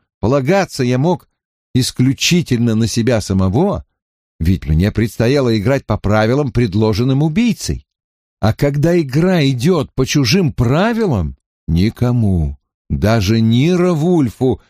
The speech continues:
не по силам предвидеть все возможные повороты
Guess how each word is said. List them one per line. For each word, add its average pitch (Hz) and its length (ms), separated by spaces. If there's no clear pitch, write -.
не 143 200
по 135 200
силам 202 640
предвидеть 135 720
все - 380
возможные 120 640
повороты 127 840